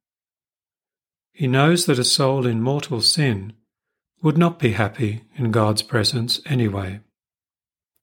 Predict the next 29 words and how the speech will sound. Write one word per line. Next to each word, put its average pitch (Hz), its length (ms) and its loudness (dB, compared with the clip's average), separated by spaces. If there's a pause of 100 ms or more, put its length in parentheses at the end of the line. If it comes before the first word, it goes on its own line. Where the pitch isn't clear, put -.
(1300)
The 131 100 -2
usual 127 380 2
way 123 320 4
that 131 220 -6
those 120 340 0
who 123 100 -4
have 113 180 -4
committed 120 380 -4
mortal 117 320 -4
sin 135 460 0 (640)
to - 120 -2
return 143 320 2
to 147 80 0
a 131 40 0
state 131 300 0
of 113 100 -2
grace 117 540 0 (500)
is 123 160 -2
the 131 80 -4
sacrament 110 480 0
of 113 140 -8
penance, 98 640 -2 (420)
confession, 113 720 -4 (1200)
which 123 200 -2
requires 131 440 2
a 139 40 0
confession 135 560 0
of 104 100 0
sins 98 560 -2